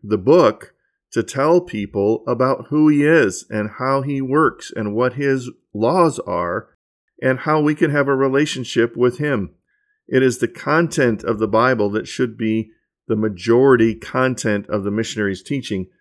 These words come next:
There must be a certain sense of biblicism, that is, a commitment to teaching God's Word as of first priority in the message of what we teach. That's why so many missionaries nowadays,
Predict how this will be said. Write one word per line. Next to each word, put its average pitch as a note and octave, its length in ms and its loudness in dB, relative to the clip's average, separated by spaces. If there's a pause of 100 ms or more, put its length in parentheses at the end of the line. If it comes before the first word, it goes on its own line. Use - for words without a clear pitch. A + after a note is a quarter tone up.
(220)
There B2 80 0
must C3 260 0
be B2+ 120 0
a A2 80 2
certain D#3 460 -2
sense C#3 500 -4
of A2 260 0 (100)
biblicism, A#2+ 920 2
that G#2+ 160 4
is, G2 100 -2
a G#2 60 -4
commitment A#2 880 -2 (360)
to G#2+ 100 -4
teaching C3+ 720 -6 (160)
God's C3+ 460 2
Word G2 560 -2 (280)
as A2+ 380 2
of A2 380 -4
first C3+ 280 2
priority A2+ 720 0 (260)
in A2+ 180 0
the G#2+ 80 0
message G#2+ 480 -2
of G2+ 100 -6
what G#2 200 -2
we G#2+ 100 -6
teach. - 400 -4 (500)
That's F#3 240 -2
why C3 200 0
so C3+ 340 -2
many C3 240 0
missionaries A2 720 -2
nowadays, B2 800 0